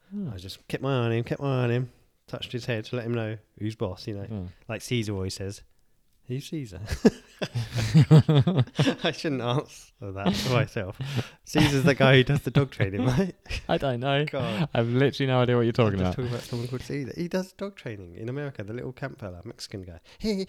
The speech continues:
Speaker 2: you gotta let him know who's boss.
Speaker 1: I,
Speaker 2: I'm the
Speaker 1: I, I,
Speaker 2: boss."
Speaker 1: I've
Speaker 2: That
Speaker 1: literally no idea what you're talking
Speaker 2: I've
Speaker 1: about.
Speaker 2: taken advantage of the fact that you don't know who,
Speaker 1: Yeah.
Speaker 2: who he is by doing some weird voice. He doesn't sound like that at all.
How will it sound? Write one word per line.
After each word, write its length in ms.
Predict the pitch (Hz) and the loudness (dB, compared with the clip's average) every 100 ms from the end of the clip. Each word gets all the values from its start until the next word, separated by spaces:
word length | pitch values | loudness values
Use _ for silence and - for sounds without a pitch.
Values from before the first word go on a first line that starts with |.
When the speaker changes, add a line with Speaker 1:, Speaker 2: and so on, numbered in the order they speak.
| - | -10
Speaker 2:
you 80 | - | -10
gotta 160 | - 123 | -6 -2
let 160 | 156 | 0
him 140 | 160 185 | 2 2
know 120 | 214 | 2
who's 180 | 180 196 | 0 0
boss. 420 | 233 208 233 - - | 0 0 -4 -12 -10
Speaker 1:
I, 100 | - | 2
Speaker 2:
I'm 100 | 220 | 2
the 80 | 240 | 4
Speaker 1:
I, 100 | 147 | 4
I, 120 | 147 | 4
Speaker 2:
boss." 220 | 147 131 - | 2 -2 0
Speaker 1:
I've 160 | 110 107 | 2 2
Speaker 2:
That 120 | 123 | 2
Speaker 1:
literally 340 | 113 - 139 | 0 0 -2
no 220 | 135 131 | 0 2
idea 120 | 123 123 | 2 2
what 60 | |
you're 60 | 104 | 0
talking 300 | 120 117 107 | -2 -2 -2
Speaker 2:
I've 60 | 82 | -2
Speaker 1:
about. 120 | - | 0
Speaker 2:
taken 220 | 139 123 | 0 2
advantage 300 | 123 110 101 | 0 -2 -6
of 60 | 101 | -8
the 60 | |
fact 220 | 107 107 101 | -10 -10 -8
that 80 | |
you 80 | 98 | -8
don't 160 | 101 104 | -6 -2
know 60 | |
who, 300 | 110 117 98 104 - - | 0 0 0 -4 -6 0
Speaker 1:
Yeah. 140 | 104 | 4
Speaker 2:
who 80 | 139 | 6
he 80 | 123 | 6
is 100 | 117 | 4
by 160 | 120 | 2
doing 220 | 117 123 117 | 4 4 4
some 300 | 120 117 110 | 0 0 2
weird 280 | 123 131 117 | 4 4 4
voice. 280 | 120 104 | 0 0
He 100 | - | -4
doesn't 180 | 123 139 | 0 0
sound 220 | 123 117 | 2 0
like 80 | 101 | 0
that 200 | 113 113 | -2 -2
at 40 | |
all. 80 | 127 | -4